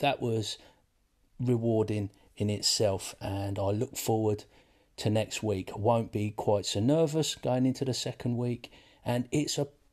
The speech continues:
pretty exciting and dynamic place. A challenge for me is the fact that there's a big focus on something called blending, blended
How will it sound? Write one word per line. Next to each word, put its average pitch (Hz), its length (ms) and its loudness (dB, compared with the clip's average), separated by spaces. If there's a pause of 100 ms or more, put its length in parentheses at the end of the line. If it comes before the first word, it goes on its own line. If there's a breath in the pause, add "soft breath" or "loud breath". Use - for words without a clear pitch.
(160)
pretty 196 560 -2
exciting 143 840 0 (260 loud breath)
and 117 240 0
dynamic 117 1080 0
place. - 560 0 (1000 loud breath)
A - 60 -4
challenge 151 500 4
for 131 140 2
me 127 300 2
is 120 460 0
the 110 60 -2
fact - 360 -2
that - 100 -8
there's 107 220 0
a 92 80 -6 (100)
big 135 380 2
focus 117 800 0
on 101 340 0 (160 loud breath)
something 107 300 -4
called 110 280 -2
blending, 110 580 2 (260)
blended 127 500 4